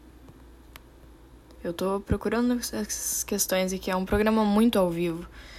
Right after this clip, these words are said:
Ele não tem a mínima preparação.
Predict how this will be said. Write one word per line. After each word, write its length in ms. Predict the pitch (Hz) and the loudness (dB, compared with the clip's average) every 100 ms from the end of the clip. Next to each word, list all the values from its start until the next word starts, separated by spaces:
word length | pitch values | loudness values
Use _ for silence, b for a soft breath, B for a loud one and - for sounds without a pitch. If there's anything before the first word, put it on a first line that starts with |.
| B B | B B
Ele 240 | 180 - | -4 -2
não 540 | 180 180 175 175 175 175 | -2 0 -2 -2 -4 -4
tem 260 | 185 180 175 | -2 -2 -2
a 440 | 175 175 190 185 | -4 -6 -6 -4
mínima 340 | 180 208 247 214 | 0 4 4 2
preparação. 680 | 190 165 165 - 190 247 | -2 -2 -2 -2 0 -2